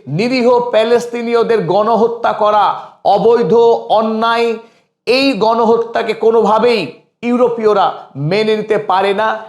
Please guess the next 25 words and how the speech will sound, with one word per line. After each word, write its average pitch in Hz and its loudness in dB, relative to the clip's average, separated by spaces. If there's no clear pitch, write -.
সেই 208 -2
স্লোগান 202 0
উঠল 190 -2
বার্লিনের 180 -2
এই 185 -2
আন্দোলনে। 143 -4
ফ্লোটিলা 269 0
কর্মীরা 262 0
আক্রান্ত 240 -2
হওয়ার 233 2
পর 247 0
থেকেই 233 -4
স্পেনে 247 -4
জোরদার 247 2
হয়েছে 240 2
ইসরায়েল 240 -2
বিরোধী 233 0
আন্দোলন। 202 -2
স্পেনের 285 0
বার্সেলোনা 269 0
এবং 240 0
মাদ্রিদ 226 -2
শহর 240 0
এই 226 0
আন্দোলনের 233 -2